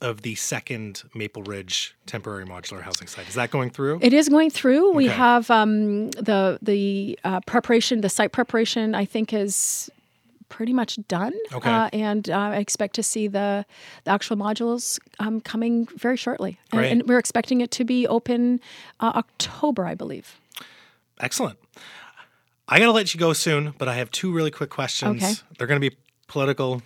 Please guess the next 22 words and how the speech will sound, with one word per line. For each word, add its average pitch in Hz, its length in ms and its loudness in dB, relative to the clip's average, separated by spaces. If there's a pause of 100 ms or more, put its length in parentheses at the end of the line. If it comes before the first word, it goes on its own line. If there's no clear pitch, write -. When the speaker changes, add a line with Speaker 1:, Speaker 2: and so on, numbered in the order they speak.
Speaker 1:
partisan, 127 460 -2
however 214 320 10
you 143 80 10
Speaker 2:
Okay. - 40 8
Speaker 1:
wanna 135 200 6
look 123 160 2
at 127 80 0
'em. 127 60 4
Speaker 2:
All 240 120 10
right. 180 240 6 (340)
Speaker 1:
<laughs> 165 460 -4 (1700)
I've 302 260 4
found 190 520 2
it 170 200 2
quite 147 280 0
fascinating 123 680 0
that 117 360 -4
you've 127 300 -6
been 123 240 -4
personally 135 880 0 (580)
derided 113 800 0 (120)
by 98 460 -6